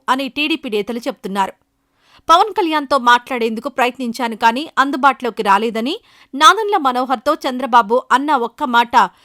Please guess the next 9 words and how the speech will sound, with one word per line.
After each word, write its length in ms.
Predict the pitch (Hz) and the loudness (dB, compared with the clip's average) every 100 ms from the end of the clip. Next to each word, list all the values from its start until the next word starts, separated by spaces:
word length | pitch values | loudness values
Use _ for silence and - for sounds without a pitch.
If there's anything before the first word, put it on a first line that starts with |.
| _ _ | _ _
వైసీపీతో 580 | 277 392 427 415 302 262 | 4 4 2 -2 -2 -2
పాటు 380 | 226 233 247 277 - | 2 2 2 -2 -2
ఇతర 220 | 302 392 | -2 -2
వ్యతిరేకుల్లో 640 | 233 233 277 277 254 262 | 0 -2 -2 -4 -2 -2
చాలా 400 | 262 - 233 262 | -2 4 6 8
ఆశలు 400 | 233 220 240 262 | 8 6 4 -6
నింపింది. 480 | 220 202 214 190 - _ _ _ _ - | -6 -6 -6 -8 -10 _ _ _ _ -2
ఏదో 240 | 254 294 320 | 0 2 2
జరిగిపోతుందని, 960 | 254 247 247 269 247 226 233 233 233 | 0 0 -2 -4 -4 -2 -4 -4 -6